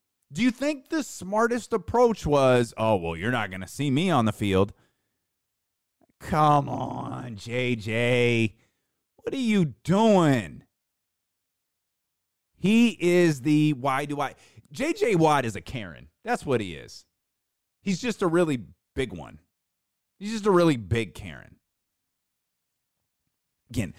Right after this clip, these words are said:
I'm positive J J Watt's a very nice guy. But, dude, what are you thinking saying something like that? Maybe, maybe you say, "Hey, I try, I tried this visor thing. It was awful. I hated it. So,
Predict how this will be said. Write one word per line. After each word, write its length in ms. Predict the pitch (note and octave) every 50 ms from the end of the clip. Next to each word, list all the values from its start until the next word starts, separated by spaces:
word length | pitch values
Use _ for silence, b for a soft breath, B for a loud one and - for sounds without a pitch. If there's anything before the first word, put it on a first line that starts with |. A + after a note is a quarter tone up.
| b b b b _ -
I'm 160 | A2+ A2 F#2
positive 460 | - - C#2+ C#2 C#2+ - - D2 C#2
J 160 | C2+ - D2 C#2+
J 140 | C#2+ C#2
Watt's 340 | C#2 C#2 C#2 C#2+ C#2 - -
a 20 | D2+
very 320 | C#2+ D2 D2+ C#2+ C2+ C2+
nice 260 | C2 B1+ C2 C2+ -
guy. 280 | - - A#1+ B1 - - b b b b b b _
But, 200 | A#2 C#3+ A2+ A2+ - - - _ _
dude, 420 | - G3+ E3+ C#3+ A#2+ G#2 F#2 E2+ D#2 - - - D#3
what 280 | G3 G#3 F#3+ F3+ D#3+ -
are 160 | C#3 D3+ C#3+
you 260 | C3 B2+ B2 A#2+ A2+ A2 _ _ _ _ _ _ -
thinking 460 | C4 C4 C4 G#3 F3+ G#3+ G3+ F#3 E3
saying 380 | - - F#3+ F3 E3 D3+ C#3+
something 300 | C3 - D#3+ C#3+ G2+ A2
like 220 | B2+ A#2+ G#2+ G2 -
that? 300 | - F2 C#2 A1+ - - _ _ _ _ _ _ _ _ _ _ _ _ _ _ _ _ _ _ _ _ _ _ _ _ _ _ _ _ -
Maybe, 260 | - A#3 C4 G#3+ G3
maybe 240 | G3+ A3+ C4 C4+ C4
you 80 | B3 G#3
say, 220 | - A#3 A3 G3
"Hey, 320 | F#3 A#3+ B3 A#3 F#3+ D#3
I 100 | C#3+ D#3+
try, 160 | D3+ - G3 C#3+ C#3
I 40 | E3
tried 240 | - G#3 G3+ A3
this 140 | F#3 E3+ C#3
visor 400 | A#2+ B2 C#3 D3+ D#3 D#3 D3 D3+
thing. 240 | C#3 - D#3 D3+ D3
It 60 | G#2+
was 160 | A2+ A2 G2 - -
awful. 440 | A2+ B2 B2+ A#2+ - - F#2 D#2+ - D2
I 100 | F#2+ G2
hated 340 | G#2 B2 C3 B2 A2 G2
it. 140 | F2+ E2 -
So, 240 | - - A2+ G#2 F#2